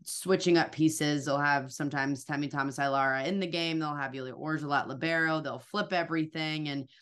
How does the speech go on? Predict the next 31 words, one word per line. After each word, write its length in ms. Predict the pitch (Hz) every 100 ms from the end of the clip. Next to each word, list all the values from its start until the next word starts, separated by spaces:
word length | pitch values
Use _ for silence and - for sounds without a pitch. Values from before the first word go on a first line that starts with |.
| - _
they've 140 | 175 190
been 160 | 262
tinkering 380 | 220 214 196 208
the 80 | 180
lineups 440 | 160 160 156 - -
a 80 | 151
little 300 | 147 165 185
bit, 320 | 269 311 170
but 240 | 190 180 - _ _ _ -
from 340 | 202 190 190
the 140 | 180 180
expectations 1200 | 190 - 208 - 185 185 170 180 165 160 156 - _ _
coming 280 | 170 170 156
into 340 | 175 180 170
the 100 | 160
season, 760 | 156 151 147 139 139 139 135 - _ _ _ _ _ -
of 100 | 165
course, 320 | - 208 208
now 300 | 185 165 156 151
that 160 | 160 160
this 160 | 160
team 180 | - 156
has 160 | 147 135
won 140 | 139
an 160 | 139 135
N 100 | 131
C 120 | 135
double 200 | 139 135
A 80 | 135
tournament 540 | 135 127 131 127 123 _ _ _ _ -
and 520 | 156 147 143 139 127